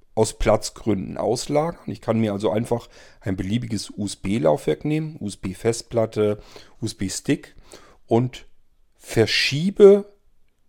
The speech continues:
die, das virtuelle Laufwerk mit meinem kompletten Windows-System einfach auf dem U-S-B-Datenträger und hab dann wieder Platz auf meinem physikalischen Datenträger im Rechner, also auf der Festplatte oder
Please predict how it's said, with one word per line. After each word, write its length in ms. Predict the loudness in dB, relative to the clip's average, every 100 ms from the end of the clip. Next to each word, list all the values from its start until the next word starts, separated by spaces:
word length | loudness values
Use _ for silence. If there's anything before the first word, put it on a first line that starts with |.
| -10
die, 460 | -6 -4 -4 -8 -10
das 300 | -8 -6 2
virtuelle 500 | 2 4 -2 0 0
Laufwerk 500 | 0 0 0 -2 0
mit 180 | -2
meinem 240 | 2 0 0
kompletten 520 | -6 -4 -4 -2 -2
Windows-System 720 | -2 -2 -4 -8 -6 -2 -2 -4 -18 -8
einfach 320 | -2 0 0 -2
auf 140 | -2
dem 140 | -2
U-S-B-Datenträger 1120 | -2 -4 -2 0 0 -6 -10 -14 -12 -10 -12 -14 -18 _ _ -10
und 140 | -4 -2
hab 100 | 2
dann 160 | 2
wieder 160 | 4 2
Platz 420 | 4 4 4 0
auf 200 | -4 0
meinem 320 | 2 4 2 -4 -16 -20
physikalischen 760 | -6 -4 -4 -2 -2 -2 -2 -2
Datenträger 520 | 0 -2 -4 0 0
im 220 | 0 -2
Rechner, 320 | -2 -4 -6
also 180 | -6 -2
auf 160 | -2 -2
der 120 | -4
Festplatte 600 | -4 -6 -6 -6 -6 -8
oder 300 | -4 -4